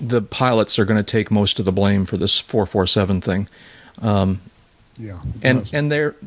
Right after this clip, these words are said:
Speaker 1: I, and my view is that they're entitled to some of that blame, uh, not because they were evil or negligent or anything. They probably just weren't well trained or the situa-, whatever. I mean, there was some pilot error there, it seems to me. But I, I'm hoping that, that,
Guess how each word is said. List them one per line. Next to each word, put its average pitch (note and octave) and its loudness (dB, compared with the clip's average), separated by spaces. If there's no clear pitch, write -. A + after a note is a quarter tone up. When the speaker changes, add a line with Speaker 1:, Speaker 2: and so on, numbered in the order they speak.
Speaker 1:
I, - -2
and D3 0
my D3 0
view C3+ 0
is A#2+ 2
that A2+ 0
they're A#2 2
entitled A2 0
to G#2 2
some A2+ 2
of G2 2
that F#2+ 0
blame, G2 2
uh, - -2
not A#2 0
because G#2+ 0
they G2+ 0
were G2 0
evil G#2 2
or F#2 4
negligent G2+ 0
or F#2 2
anything. F#2 0
They F#2 -2
probably G2 0
just G2 -8
weren't F#2 -2
well G2 0
trained G#2 0
or F#2 0
the F#2+ -2
situa-, - -2
whatever. A2 0
I G2+ 2
mean, G2+ 2
there A2+ 2
was A#2+ 0
some G2 0
pilot F#2 2
error G#2+ 2
there, G2 0
it - -6
seems G2 0
to A2+ 0
me. F#2+ 0
But A2+ -2
I, B2 0
I'm A3 2
hoping C#3+ 0
that, G#2+ 0
that, A2+ -2